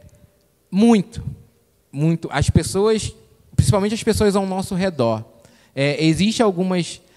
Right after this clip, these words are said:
é, questões que são diretamente relacionadas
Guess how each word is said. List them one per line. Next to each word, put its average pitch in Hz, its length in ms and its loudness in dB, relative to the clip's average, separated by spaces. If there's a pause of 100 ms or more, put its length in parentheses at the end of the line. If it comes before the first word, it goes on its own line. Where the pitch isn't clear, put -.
(360)
é, 139 340 0
questões 180 840 0 (800)
que - 80 -6
são 233 200 4
diretamente 240 840 0 (520)
relacionadas 180 920 0